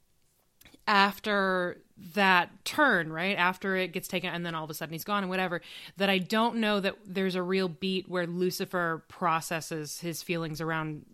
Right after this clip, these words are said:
that shift. Um, like, I don't know, is it, at what point does loss stop and anger set in? And, um, yeah, I guess maybe that's the little piece that I'm missing, is the in-between from, because we have to go to, to, like,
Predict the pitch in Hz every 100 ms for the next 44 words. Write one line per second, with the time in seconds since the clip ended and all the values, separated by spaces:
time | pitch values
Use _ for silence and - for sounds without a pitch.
0 | 131 143 165 156 - - - 135 - -
1 | - _ - - - - 165 165 156 147
2 | 165 160 170 175 185 180 175 165 175 165
3 | 160 - - 185 - - 202 190 220 226
4 | 240 214 180 196 175 185 180 170 175 175
5 | - - 175 160 160 170 160 160 165 160
6 | 156 - 160 156 160 156 151 147 143 -
7 | - - - - 151 143 143 - - -
8 | 170 214 165 190 196 240 220 226 208 180
9 | 185 180 - 196 175 170 151 180 151 -
10 | 143 135 117 - - 104 - - 160 175
11 | 160 170 196 185 185 202 180 175 160 -
12 | 160 160 - - - 175 208 208 196 196
13 | 190 170 170 160 - _ - - - -
14 | 196 185 170